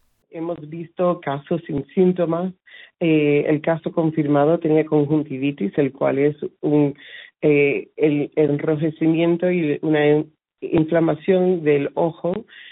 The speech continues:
Eh, pero puede haber síntomas graves como lo que es el, la gripe regular, am, que puede llevar hasta la muerte. Así que queremos estar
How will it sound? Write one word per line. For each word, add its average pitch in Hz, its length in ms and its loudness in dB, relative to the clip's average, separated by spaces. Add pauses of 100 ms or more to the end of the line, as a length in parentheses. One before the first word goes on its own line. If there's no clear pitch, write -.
(160)
Eh, 175 300 2
pero 180 240 2
puede 208 240 2
haber 220 520 -2
síntomas 185 500 -2
graves 170 480 0 (140)
como 160 200 0
lo 151 160 2
que 156 200 -4
es 160 100 -8 (140)
el, 143 420 -2 (220)
la 143 140 0
gripe 170 340 -2
regular, 156 640 -2 (380)
am, 160 240 0
que 175 120 0
puede 202 280 2
llevar 190 280 -2
hasta 170 240 -4
la 151 100 2
muerte. 135 600 -8
Así 151 300 -8
que 165 140 -10
queremos 190 440 -2
estar 180 260 -2